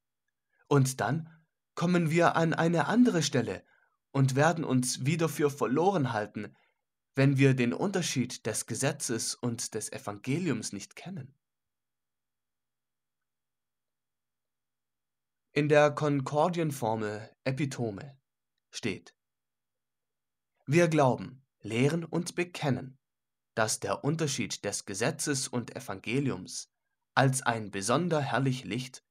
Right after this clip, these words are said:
mit großem Fleiß in der Kirche zu erhalten, dadurch das Wort Gottes nach der Vermahnung Sankt Pauli recht geteilt wird."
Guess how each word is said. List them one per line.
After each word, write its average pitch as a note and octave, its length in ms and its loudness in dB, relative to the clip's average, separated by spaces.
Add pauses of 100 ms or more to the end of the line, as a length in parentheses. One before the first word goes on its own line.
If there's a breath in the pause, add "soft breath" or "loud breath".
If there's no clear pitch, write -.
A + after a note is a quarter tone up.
(180)
mit A#2+ 280 -4
großem C#3+ 580 0
Fleiß A2+ 460 -6
in A2+ 160 -12
der - 160 -12
Kirche C#3+ 400 -2
zu - 160 -4
erhalten, - 720 -10 (520)
dadurch F#3 600 0 (200)
das F#2 280 -6
Wort F#2+ 280 -8
Gottes C#3+ 460 -2
nach C3+ 300 0
der F3 160 -4
Vermahnung A2+ 600 -4
Sankt - 380 -10
Pauli B2+ 500 -4 (320)
recht A2 400 -4
geteilt - 480 -10
wird." - 240 -20